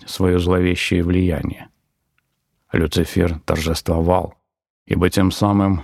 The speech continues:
он лишил человечества возможности всякого постижения того, что лежит вне сферы грубой вещественности.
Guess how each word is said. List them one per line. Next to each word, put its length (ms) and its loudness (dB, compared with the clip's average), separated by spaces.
он 200 0
лишил 380 0
человечества 1040 0
возможности 1080 -2
всякого 420 -2
постижения 800 0
того, 460 0
что 240 0
лежит 480 2
вне 340 2
сферы 680 -4
грубой 380 0
вещественности. 960 -4